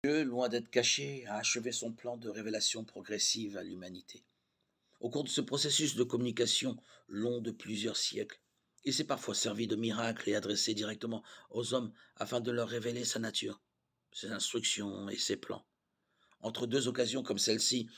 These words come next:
il était silencieux, sa puissance se faisait moins évidente, et les nouvelles révélations se faisaient attendre. Un Samuel trois un. La création, le premier miracle de Dieu, n'a jamais été caché. Elle était et demeure la toute première preuve de son existence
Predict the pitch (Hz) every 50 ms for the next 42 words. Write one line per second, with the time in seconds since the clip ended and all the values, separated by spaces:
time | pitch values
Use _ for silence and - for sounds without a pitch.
0 | - - - - - _ _ _ _ _ 117 110 117 - - 120 117 - 117 113
1 | 113 110 - - - 113 104 95 - - - 104 - - 110 107 - 107 107 104
2 | - 110 - 113 110 101 113 110 104 107 110 113 113 110 117 110 107 110 107 -
3 | 104 95 - - - - _ _ _ _ - - - - - _ _ _ _ _
4 | - 107 120 120 123 127 123 139 131 123 127 123 123 123 120 - - 120 117 113
5 | - - - 104 110 107 101 110 110 104 104 - 117 104 101 - - - _ _
6 | _ _ _ _ - 98 104 98 - - 90 95 95 98 101 - - - - -
7 | - - - - - _ _ _ _ _ _ _ _ _ _ _ _ _ _ _
8 | _ _ _ _ _ _ _ _ - - 104 - - 113 135 - - - 165 165
9 | 139 - - - - - 110 - 123 131 131 135 139 131 127 139 123 110 135 131
10 | 120 135 147 131 127 117 127 123 127 127 120 - 104 92 104 92 - - - 92
11 | 87 101 98 101 101 101 - - 110 107 104 98 - - 101 95 113 104 104 107
12 | 104 101 101 98 - - - 104 - - 104 104 104 95 - - - 113 113 -
13 | - - - - - 98 90 87 - - - - 104 101 95 - - -